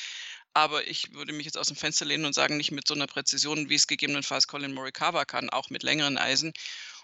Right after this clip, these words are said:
Und, ähm, insofern ist Bryson DeChambeau da noch in der Entwicklungsphase. Der hat jetzt mal ein Top-Ten-Ergebnis bei einem Major erreicht. Das hat er noch gar nie. Insofern ist er schon so mal als,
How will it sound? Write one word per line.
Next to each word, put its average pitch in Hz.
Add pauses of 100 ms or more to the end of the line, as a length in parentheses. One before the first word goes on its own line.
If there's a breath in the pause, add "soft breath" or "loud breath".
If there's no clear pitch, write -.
(120 loud breath)
Und, 156
ähm, 156
insofern 170
ist 160
Bryson 165
DeChambeau 156
da 175
noch 170
in 170
der 147
Entwicklungsphase. 202
Der 170
hat 214
jetzt -
mal 180
ein 180
Top-Ten-Ergebnis 196
bei -
einem 156
Major 156
erreicht. 185
Das -
hat 160
er 139
noch 135
gar 135
nie. 190
Insofern 165
ist -
er 151
schon 151
so 156
mal 147
als, -